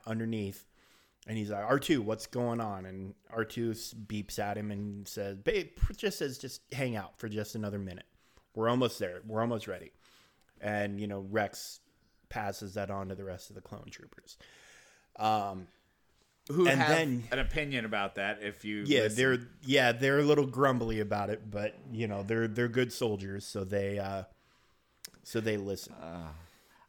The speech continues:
Speaker 2: I love this show.
Speaker 1: But then that's when the tactical droid comes rolling up. <coughs> And here is when we get even more shades of The Last Jedi.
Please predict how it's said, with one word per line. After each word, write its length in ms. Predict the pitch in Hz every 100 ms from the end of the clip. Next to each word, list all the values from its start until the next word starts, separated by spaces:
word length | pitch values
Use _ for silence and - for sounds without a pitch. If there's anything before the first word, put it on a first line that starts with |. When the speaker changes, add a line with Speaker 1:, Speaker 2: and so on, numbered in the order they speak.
| -
Speaker 2:
I 80 | 120
love 340 | 113 104 90
this 140 | 85 80
show. 380 | - 80 85 - _ _ _ _
Speaker 1:
But 220 | 135 131 143
then 180 | 143
that's 400 | 139 156 196 -
when 220 | 151 139 120
the 80 |
tactical 680 | 110 - 143 196 160 127 113
droid 420 | 104 110 107 101 -
comes 420 | 117 101 95 104
rolling 560 | 107 113 110 104 104 98
up. 280 | 92 - - - _ _ _ - - - _ - - _ -
<coughs> 60 | - - - - - - - -
And 180 | 143 117
here 340 | 123 202 226
is 160 | 156 117
when 320 | 113 123 120
we 120 | 120
get 220 | 107 120 117
even 340 | 110 113 110
more 440 | 110 117 139 190
shades 520 | 185 - 113 101 98 101
of 140 | 95
The 80 | 101
Last 380 | 104 98 98 113
Jedi. 400 | 107 98 87